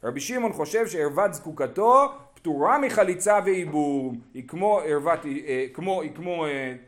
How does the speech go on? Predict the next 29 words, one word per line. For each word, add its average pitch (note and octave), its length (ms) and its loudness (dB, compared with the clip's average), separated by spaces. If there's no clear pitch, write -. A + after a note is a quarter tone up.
אה, B2 60 -16
ערווה, G#2 460 -4
ולכן C3+ 380 -6
היא, C#3+ 420 -8
אה, A#2+ 200 -6
היא A#2+ 120 -10
לא A3+ 140 4
ערוות, F#3+ 340 0
היא C3 80 -10
לא G#3 140 -2
ערווה A3 240 2
עליו, C#3+ 180 2
היא A#2 100 -6
ערוות F3 220 -6
זקוקתו, G#3 540 -6
נכון? D3+ 400 -8
היא C#3 180 -10
אישה G#3 380 -6
וביתה, F#3+ 480 -4
שתי - 240 -8
האנשים F3+ 380 -4
שנפלו D#3+ 400 -10
לייבום, D#3 440 -6
הם, D#3 180 -10
הם C#3+ 160 -12
קרובות F3 260 -8
אחת F3+ 200 -8
של F#3 100 -10
השנייה E3 460 -6